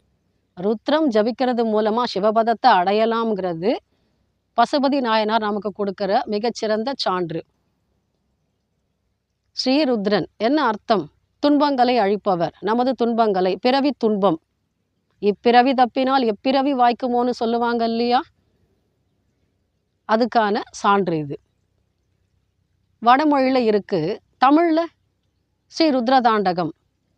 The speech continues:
தாண்டக வேந்தர் திருநாவுக்கரசு சுவாமிகள் எழுதியிருப்பார். "இருநிலனாய் தீயாகி நீருமாகின்னு" ஆரம்பிக்கக்கூடிய அற்புதமான தேவார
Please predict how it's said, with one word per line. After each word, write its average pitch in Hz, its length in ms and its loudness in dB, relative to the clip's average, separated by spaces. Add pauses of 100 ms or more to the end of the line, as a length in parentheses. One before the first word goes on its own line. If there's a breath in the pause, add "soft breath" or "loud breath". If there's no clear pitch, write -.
(640)
தாண்டக 262 420 4
வேந்தர் 214 360 0
திருநாவுக்கரசு 247 640 0
சுவாமிகள் 196 500 0 (100)
எழுதியிருப்பார். 196 640 0 (100)
"இருநிலனாய் 254 680 -2
தீயாகி 220 540 0
நீருமாகின்னு" 202 760 -2
ஆரம்பிக்கக்கூடிய 185 800 -4 (440)
அற்புதமான 233 760 -2
தேவார 202 480 -2